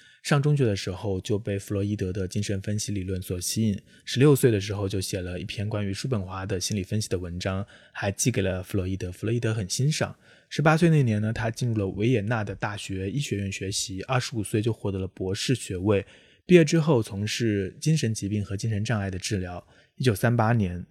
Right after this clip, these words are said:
德国入侵奥地利，弗兰克尔的全家都被纳粹逮捕，关入了集中营。他的父亲、母亲、兄弟、妻子全部都死在了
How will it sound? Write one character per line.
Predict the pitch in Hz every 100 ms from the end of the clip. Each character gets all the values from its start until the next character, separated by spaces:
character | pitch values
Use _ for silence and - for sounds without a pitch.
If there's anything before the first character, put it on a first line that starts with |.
| _
德 | 104
国 | 98 98
入 | 104
侵 | 98 -
奥 | 98
地 | 101
利， | 101 107 85 _ _
弗 | - 113
兰 | 107
克 | -
尔 | 98
的 | 95
全 | 90 - 101 104
家 | 107 107 107
都 | 110 107
被 | 110 98
纳 | 101 98
粹 | 98 101 92 -
逮 | 98
捕， | 92 101 90 -
关 | - 113
入 | 107
了 | 95
集 | -
中 | 101 101
营。 | 95 90 - _ _ -
他 | 110
的 |
父 | 101 - 107
亲、 | 101 - 101
母 | 101 92
亲、 | - 104 98
兄 | 98 - 110 107
弟、 | 107
妻 | 95 - - 117
子 | - 92
全 | - 101
部 | 127
都 | 151
死 | 151 101
在 | 101 101
了 | 95 90